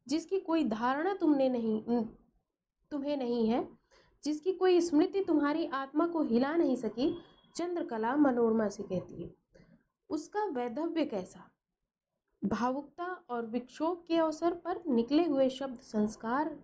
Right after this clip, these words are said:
की मर्यादा के इस तरह नहीं मिटा सकते, इसलिए आदर्श उनका आधार नहीं होता। परीक्षा की आंच में ठहर भी नहीं सकते। स्वतंत्र स्त्रीत्व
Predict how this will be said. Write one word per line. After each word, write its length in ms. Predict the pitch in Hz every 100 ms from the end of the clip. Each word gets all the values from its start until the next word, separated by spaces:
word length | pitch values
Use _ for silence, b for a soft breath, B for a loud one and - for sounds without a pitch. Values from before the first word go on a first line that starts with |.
| -
की 80 | 226
मर्यादा 680 | 208 196 185 185 220 302 B B B _
के 120 | 226 - _ _ _ _ _
इस 220 | 330 - _
तरह 240 | 226 233
नहीं 360 | 294 254 226 269
मिटा 260 | 240 208 196
सकते, 480 | 190 185 - 196 - 269
इसलिए 520 | 294 269 214 214 262 -
आदर्श 460 | 214 202 285 302 -
उनका 260 | 285 285 302
आधार 420 | 285 254 254 269
नहीं 240 | 262 240
होता। 300 | 226 220 269 - b b b _
परीक्षा 420 | 320 339 339 392
की 180 | 392 403
आंच 540 | 370 285 277 311 339 285
में 240 | 285 294
ठहर 340 | - 233 269 302
भी 180 | 240
नहीं 200 | 240 214
सकते। 500 | 214 196 - 262 - - _
स्वतंत्र 560 | - 233 254 320 330 339 240
स्त्रीत्व 680 | - - 311 339 - 339